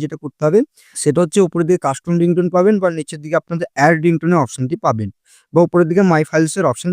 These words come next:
থাকে বা চুজ ফাইলের অপশন কিন্তু আপনাদের থাকবে। যেহেতু আমার এখানে কাস্টম রিংটোন রয়েছে, আমি কাস্টম রিংটোনে ক্লিক করছি, আপনারা ক্লিক করবেন। ক্লিক করার পর যে গানটা আপনার মোবাইলে সেভ থাকবে বা যেই মোবাইল আপনাদের ডাউনলোড করা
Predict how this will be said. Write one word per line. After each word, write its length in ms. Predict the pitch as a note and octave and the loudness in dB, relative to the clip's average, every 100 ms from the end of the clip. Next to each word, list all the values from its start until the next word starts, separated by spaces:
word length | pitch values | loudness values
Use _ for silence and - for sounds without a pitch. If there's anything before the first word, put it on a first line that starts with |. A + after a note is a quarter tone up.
| - | -6
থাকে 240 | C3+ - G2+ _ _ _ _ _ | -10 -10 -18 _ _ _ _ _
বা 60 | E3+ - | -4 0
চুজ 140 | G#3+ - | -2 0
ফাইলের 300 | F3+ F3 G3 D#3+ | 0 2 4 2
অপশন 180 | - E3 | 0 -4
কিন্তু 140 | D#3 E3 | -2 -4
আপনাদের 240 | - E3 D#3 D3+ | -4 -6 -6 -6
থাকবে। 160 | B2 A#2+ | -4 -2
যেহেতু 160 | D3 E3+ | 0 0
আমার 120 | E3 _ C3+ | -2 _ -4
এখানে 180 | D3+ D#3+ _ | -2 -2 _
কাস্টম 300 | D3 C#3 - E3+ | -2 -2 0 2
রিংটোন 240 | E3+ E3 E3+ | 2 2 0
রয়েছে, 180 | F3 F#3+ | 0 0
আমি 80 | F3 C#3+ | -4 -4
কাস্টম 240 | B2+ D#3 D3+ | -6 -2 -2
রিংটোনে 280 | C#3+ C#3+ D#3 - | -2 -4 -6 -6
ক্লিক 140 | D#3 F3 | -6 -6
করছি, 160 | E3+ E3+ | -4 -6
আপনারা 180 | F3 - | -6 -8
ক্লিক 200 | D3+ B2 - | -8 -8 -6
করবেন। 260 | A2 G2+ G2+ _ _ _ - | -6 -6 -14 _ _ _ -4
ক্লিক 180 | F#3 F3+ | -2 2
করার 140 | G#3+ G3+ | 2 4
পর 60 | G#3 F3+ | 2 4
যে 60 | F#3 D#3 | 4 4
গানটা 240 | D#3 D#3+ E3+ | 2 2 0
আপনার 180 | F3+ D#3+ | 0 0
মোবাইলে 280 | D3 C#3+ D#3 - | 0 2 0 0
সেভ 120 | D#3 - E3 | -6 -4 -2
থাকবে 220 | D#3 E3 D#3+ | 2 2 4
বা 80 | D#3+ | 4
যেই 140 | D3+ D3+ C#3+ | 4 4 4
মোবাইল 220 | C3+ D3 D3 | 2 0 0
আপনাদের 300 | - C#3+ C#3 B2+ | -2 -4 -2 -2
ডাউনলোড 260 | B2+ C#3+ C#3 | -2 -4 0
করা 120 | D3+ | -2